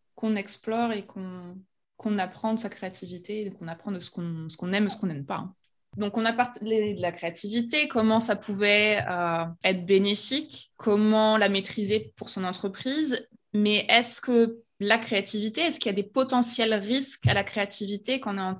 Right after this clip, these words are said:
un entrepreneur ? Est-ce que y a, on peut vite s'être submergé par la créativité ? On a parlé de, du respect des échéances. Est-ce que vous pensez à d'autres, d'autres risques ?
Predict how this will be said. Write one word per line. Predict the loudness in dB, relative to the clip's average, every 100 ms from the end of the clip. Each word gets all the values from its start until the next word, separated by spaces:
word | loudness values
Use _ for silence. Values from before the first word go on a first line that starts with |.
| -4
un | -2
entrepreneur ? | -2 -4 -12 -8 -4 -2 -2 -8 _ -10
Est-ce | -8 -8
que | -4 4 6 8 6 4
y | 4
a, | 6 6 6 4 4 2 0
on | -2
peut | -4 0 2 4 4 2
vite | 0 2 0 0
s'être | -2 -2 -2
submergé | 0 2 4 2 2 2 4 2
par | 2 0
la |
créativité ? | 0 -2 -6 -6 -6 2 6
On | 6
a |
parlé | 6 2 4 2 2
de, | 0 0 -2 -4 -10 0
du | 4
respect | 4 2 2
des | 2 2
échéances. | 0 0 0 0 -2
Est-ce | -4 -6
que | -8
vous | -6
pensez | -6 -6 -4 -2
à | -2
d'autres, | -2 -6 -6 -4 -4
d'autres | -2 -4 0 0
risques ? | 0 -4 -10